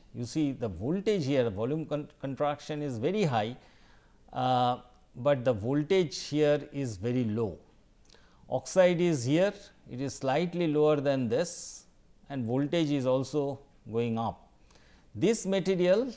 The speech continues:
they have very nominal, about, uh, fifty percent.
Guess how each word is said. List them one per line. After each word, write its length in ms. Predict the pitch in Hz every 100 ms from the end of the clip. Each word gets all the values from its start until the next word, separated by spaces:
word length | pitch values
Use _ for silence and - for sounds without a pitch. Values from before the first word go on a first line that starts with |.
| -
they 220 | 123 139 139
have 300 | 143 143 117
very 340 | 117 143 147
nominal, 880 | 127 120 117 120 139 180 151 101 87 -
about, 480 | 107 117 120 107 127
uh, 220 | 117 110
fifty 440 | - 151 - 214
percent. 680 | 170 151 - 120 107 - -